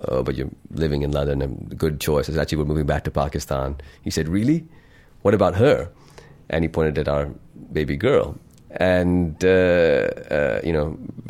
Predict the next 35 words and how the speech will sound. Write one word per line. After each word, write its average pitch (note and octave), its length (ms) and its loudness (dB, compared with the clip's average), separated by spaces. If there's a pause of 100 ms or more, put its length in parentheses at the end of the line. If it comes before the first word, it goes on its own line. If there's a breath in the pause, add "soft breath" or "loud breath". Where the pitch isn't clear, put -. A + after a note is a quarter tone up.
(140)
he E2+ 100 -4
said, D#2 380 -2
uh, D#2 380 2 (280)
uh, G1+ 300 -10 (280)
"Surely F#2 360 2
this, C#2+ 240 -6
that's D2 180 -2
not D2+ 120 0
a C#2+ 40 -4
good C#2+ 180 -6
place C#2 200 -4
for D2 140 -6
her D#2 100 0
to F2+ 60 -2
grow - 160 -6
up." - 160 -10 (1000 loud breath)
And G2+ 180 2
I A2 140 4
said, A#2 540 4
"You B2 120 0
know, B2 160 4
well, B2 360 4 (1600)
maybe, A2 600 2
maybe G#2+ 260 0
not, D2 320 0 (300)
but F2 100 0
that's - 160 0
not F#2+ 100 2
gonna F2+ 140 0
really D#2 200 -2
change F2+ 360 0
unless D2 240 0
girls D#2+ 400 -2
like C#2+ 160 -4
her D2 260 0